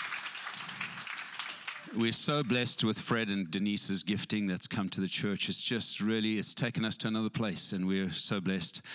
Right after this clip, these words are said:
And so he normally hides behind a guitar or behind a microphone. Um,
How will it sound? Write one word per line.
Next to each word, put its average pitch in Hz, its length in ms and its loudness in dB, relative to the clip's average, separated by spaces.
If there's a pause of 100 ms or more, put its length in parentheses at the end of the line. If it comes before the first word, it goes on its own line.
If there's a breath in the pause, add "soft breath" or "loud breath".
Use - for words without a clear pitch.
(400 loud breath)
And 98 180 2
so 120 240 2
he 113 180 2
normally 147 340 2
hides 127 280 0
behind 123 220 4
a - 20 2
guitar 113 580 2
or 95 280 2
behind 107 440 2
a 113 40 2
microphone. 107 840 2
Um, 92 420 0